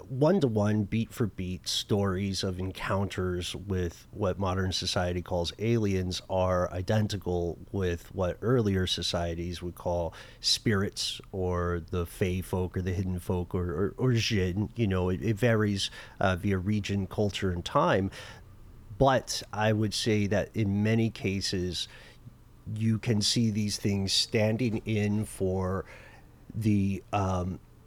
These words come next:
powerful events that people cannot themselves as institutions or as individuals control.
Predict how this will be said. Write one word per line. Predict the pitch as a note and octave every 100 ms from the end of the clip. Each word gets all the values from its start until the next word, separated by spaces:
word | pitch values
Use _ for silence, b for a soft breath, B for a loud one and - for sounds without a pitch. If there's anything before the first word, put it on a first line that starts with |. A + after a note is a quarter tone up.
| - - -
powerful | - B2+ C#3 D#3+ D3+ D#3
events | A2+ G#2+ G#2+ - - -
that | A#2+ -
people | - A#2 A2 A2
cannot | G2 - A2 G2+ F#2+ - -
themselves | F#2 - G3+ F#3 A#2 G#2 - -
as | G#2+ G#2 A#2
institutions | A#2 - B2 - G#2+ G2 G2+ F#2+
or | F#2+
as | F#2+ F#2+
individuals | F#2 F2 F#2 F2 F2+ F2 F2
control. | - F#2 F2 - C3+ D#2+ -